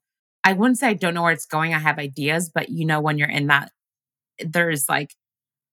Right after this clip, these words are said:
there's not the tangible external validation of it, which makes you think that you're going in the wrong direction. But I've really come to be like,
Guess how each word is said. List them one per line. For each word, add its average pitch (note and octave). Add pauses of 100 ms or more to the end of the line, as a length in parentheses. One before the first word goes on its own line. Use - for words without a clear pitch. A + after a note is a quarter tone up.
there's D3+
not D#3+
the C#3
tangible C#3 (160)
external C#3+
validation C3+
of -
it, A2
which C#3+
makes C3+
you C3+
think C3+
that C3+
you're C3+
going C3+
in C3+
the C3+
wrong C3+
direction. G3+ (580)
But D#3
I've C#3+
really C#3+
come C3+
to C3+
be C#3
like, C3+